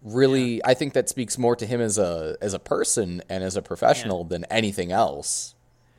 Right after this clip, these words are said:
Speaker 2: He's worked on some stuff that I personally feel is very underrated.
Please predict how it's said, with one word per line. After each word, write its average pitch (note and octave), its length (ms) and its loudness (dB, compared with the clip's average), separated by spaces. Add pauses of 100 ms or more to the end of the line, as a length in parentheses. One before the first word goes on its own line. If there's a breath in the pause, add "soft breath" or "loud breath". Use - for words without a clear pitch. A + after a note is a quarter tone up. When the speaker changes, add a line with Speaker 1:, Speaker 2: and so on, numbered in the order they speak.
(140)
Speaker 2:
He's C3+ 200 -10
worked B3 200 -4
on E3 160 -4
some C#3 140 -8
stuff C3+ 500 -2
that B2+ 260 -8
I C3+ 200 4
personally C3+ 480 -6
feel A2 260 -6
is G#2+ 160 -10
very B2+ 500 -2
underrated. A#2+ 760 -6